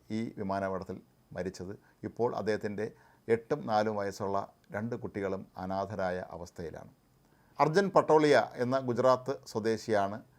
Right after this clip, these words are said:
വിമാനാപകടത്തിൽ മരിച്ചത്. ഇദ്ദേഹത്തിൻ്റെ ഭാര്യയായ ഭാരതി ബെൻ ഏതാണ്ട് ഒരാഴ്ച മുമ്പാണ് മരിച്ചത്. അവർ മരിക്കുന്നതിന് മുമ്പ് തൻ്റെ അന്ത്യാഭിലാഷമായി അർജുനോട് പറഞ്ഞിരുന്നത്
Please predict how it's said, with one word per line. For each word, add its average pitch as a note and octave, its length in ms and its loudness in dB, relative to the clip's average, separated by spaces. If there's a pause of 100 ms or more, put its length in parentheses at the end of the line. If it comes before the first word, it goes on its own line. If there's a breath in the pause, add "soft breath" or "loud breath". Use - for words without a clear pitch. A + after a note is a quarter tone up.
(220 soft breath)
വിമാനാപകടത്തിൽ G2+ 640 -2
മരിച്ചത്. E2 380 -10
ഇദ്ദേഹത്തിൻ്റെ A#2+ 640 -2
ഭാര്യയായ A2+ 580 4 (120)
ഭാരതി A2 360 2
ബെൻ G#2+ 240 0 (520 soft breath)
ഏതാണ്ട് A2+ 200 4
ഒരാഴ്ച A2+ 360 2
മുമ്പാണ് F#2+ 560 -2
മരിച്ചത്. F2+ 420 -2
അവർ D#3+ 100 8
മരിക്കുന്നതിന് E3 440 6
മുമ്പ് D3+ 200 6
തൻ്റെ D3 140 6
അന്ത്യാഭിലാഷമായി C#3+ 1120 8 (480 soft breath)
അർജുനോട് C3+ 300 4
പറഞ്ഞിരുന്നത് A2+ 640 2